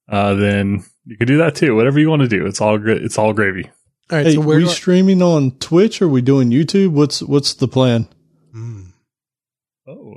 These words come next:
Speaker 1: that's a good question. I was gonna do Twitch. Now I'm questioning things.
Speaker 3: Hmm. I always question things. All right.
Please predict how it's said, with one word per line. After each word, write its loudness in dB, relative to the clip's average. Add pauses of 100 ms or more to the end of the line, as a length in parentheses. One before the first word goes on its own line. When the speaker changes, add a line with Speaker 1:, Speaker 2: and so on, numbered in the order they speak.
Speaker 1:
that's -2
a -6
good -2
question. -2
I 0
was -2
gonna 0
do -6
Twitch. -4 (360)
Now -4
I'm -2
questioning -4
things. -10 (560)
Speaker 3:
Hmm. -8 (680)
I -6
always -2
question -6
things. -6 (560)
All 0
right. -2